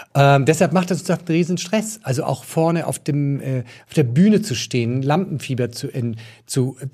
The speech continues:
zu, zu, zu spüren, das hat auch was damit zu tun, weil wenn, wenn nämlich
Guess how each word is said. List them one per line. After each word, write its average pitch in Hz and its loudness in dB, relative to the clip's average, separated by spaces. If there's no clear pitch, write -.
zu, 147 -2
zu, 131 0
zu - -2
spüren, 147 2
das 147 -2
hat 202 0
auch 185 2
was 165 -2
damit 175 0
zu 151 -6
tun, 220 0
weil 135 2
wenn, 156 0
wenn 165 4
nämlich 170 2